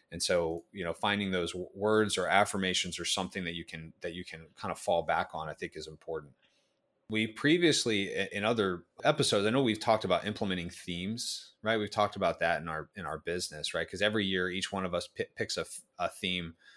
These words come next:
to focus on. And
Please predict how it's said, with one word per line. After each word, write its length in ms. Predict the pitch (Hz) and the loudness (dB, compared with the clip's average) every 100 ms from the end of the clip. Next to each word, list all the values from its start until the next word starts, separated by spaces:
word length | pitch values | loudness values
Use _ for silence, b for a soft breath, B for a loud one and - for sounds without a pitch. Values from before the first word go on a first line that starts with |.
| b b - | b b -6
to 100 | 95 | -4
focus 500 | - 101 101 98 - | 4 4 4 2 0
on. 320 | 73 67 76 - _ _ _ _ _ - | -4 -8 -12 -18 _ _ _ _ _ -2
And 460 | 92 90 87 87 | 0 2 2 -2